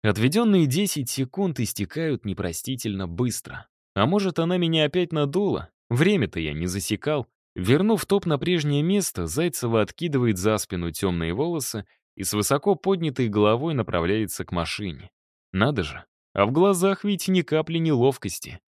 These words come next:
ни грамма смятения нет. Вышагивает, словно королева. И плевать, кто что подумает. «Ну что, доволен, засранец?» Вместе с Машей в салон залетает вечерняя прохлада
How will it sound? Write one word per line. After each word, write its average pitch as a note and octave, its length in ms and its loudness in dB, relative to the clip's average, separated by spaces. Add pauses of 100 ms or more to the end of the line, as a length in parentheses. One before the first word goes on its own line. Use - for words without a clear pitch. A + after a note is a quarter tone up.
(140)
ни A2 180 4
грамма A2+ 380 2
смятения G#2+ 680 -2
нет. - 340 -8 (380)
Вышагивает, A#2 840 0
словно E2+ 460 -2
королева. F2 680 -2 (420)
И E3 120 -2
плевать, F3 580 2
кто D3 240 -2
что C3 240 -4
подумает. F#2+ 680 -4 (720)
«Ну B2+ 180 0
что, A#2+ 340 -2 (400)
доволен, F3 540 4
засранец?» C3 680 0 (400)
Вместе G#2 500 2
с - 80 -6
Машей B2 420 -2
в - 60 -14
салон C3+ 340 -2
залетает G#2+ 520 0
вечерняя A2 540 0
прохлада A#2+ 720 0